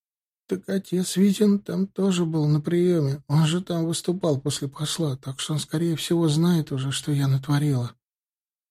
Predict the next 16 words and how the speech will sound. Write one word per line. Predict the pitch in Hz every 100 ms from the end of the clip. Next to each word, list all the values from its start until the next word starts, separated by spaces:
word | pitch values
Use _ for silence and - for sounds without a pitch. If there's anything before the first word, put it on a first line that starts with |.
| _ _
«Так | - 151
ты | - 202
что, | - - 214 190 147 _ _ _ _
бросила | 202 196 233 233 175 165
его | 170 185
сына | - 185 220 175
у |
него | 165 170 202
же | 214 196
на | 180
глазах | 170 175 165 214 240 202
и |
к | -
иностранцам | 196 175 170 - 202 302 294 349 320
пить | - 202 -
побежала?» — | - 165 190 170 170 123 110